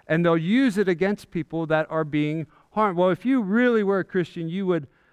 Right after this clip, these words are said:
love me." Well, love in that case may be putting some boundaries up, some protective things around, drawing lines that you may not do that. You may not speak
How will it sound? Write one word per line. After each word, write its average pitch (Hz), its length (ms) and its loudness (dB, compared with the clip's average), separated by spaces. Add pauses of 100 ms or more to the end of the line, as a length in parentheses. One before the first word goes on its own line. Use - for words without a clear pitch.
(100)
love 147 420 0
me." 110 360 -8
Well, 165 200 -2
love 233 380 0
in 185 240 -2
that 202 360 -2
case 151 640 -4 (320)
may 208 260 0
be 165 440 2 (600)
putting 170 240 0
some 170 220 -2
boundaries 147 520 -2
up, 98 140 -12 (380)
some 147 180 -4
protective 151 720 -6
things 156 520 -4 (100)
around, 139 640 -2 (260)
drawing 185 540 2
lines 180 280 0
that 165 120 -6
you 233 220 -6
may 208 260 -4
not 196 460 -8
do 226 200 -6
that. 156 220 -10
You 226 160 -4
may 214 220 0
not 190 360 -6
speak - 380 -14